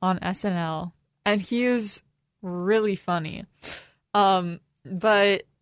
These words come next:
there were, like, rumors that <laughs> Kim and Pete were dating,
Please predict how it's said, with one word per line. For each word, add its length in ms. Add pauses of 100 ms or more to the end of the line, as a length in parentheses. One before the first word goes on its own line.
(120)
there 220
were, 120
like, 280
rumors 600
that 560 (400)
<laughs> 1040
Kim 320
and 160
Pete 280
were 180
dating, 680